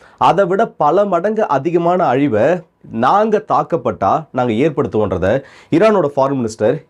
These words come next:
இன்னைக்கு அவரோட ஒரு செய்தியில சொல்லியிருக்காரு. ஆக்சுவலா ஃபாரின் மினிஸ்டரோட அந்த செய்தின்றது ஒரு கன்ஃபர்மேஷனா வந்திருக்கே தவிர, ஐ ஆர் ஜி சியும் சரி, இல்ல ஈரானோட டாப் கமாண்டர்ஸும் சரி, இதை அதிகமா இப்ப பேச ஆரம்பிச்சிருக்காங்க. ஏன்னா எந்த ஒரு முன் அறிவிப்புமின்றி இஸ்ரேல் ஈரானை தாக்கக்கூடும்,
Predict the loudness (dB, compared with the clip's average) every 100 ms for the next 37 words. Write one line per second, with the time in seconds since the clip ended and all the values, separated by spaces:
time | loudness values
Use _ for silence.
0 | -2 0 0 0 0 2 0 0 -2 0
1 | -2 -2 -4 -2 -6 -8 -8 -4 0 0
2 | 2 2 0 0 0 -2 0 -2 -2 0
3 | 0 0 0 0 0 0 0 -2 0 -2
4 | 0 0 0 -2 -2 -2 -2 0 0 -2
5 | -6 -16 -2 2 2 2 -2 -4 -4 -2
6 | 0 0 0 2 2 2 0 0 0 -2
7 | 0 0 0 -2 -2 -2 -4 -4 -2 -2
8 | -4 -10 -2 2 4 2 0 0 0 -2
9 | -4 -2 -2 -2 -6 -8 -8 -2 0 2
10 | 2 2 4 2 2 0 0 0 -2 -4
11 | -4 -2 0 0 -2 -6 0 0 0 -2
12 | -2 0 2 0 -2 -2 -4 -6 -4 -4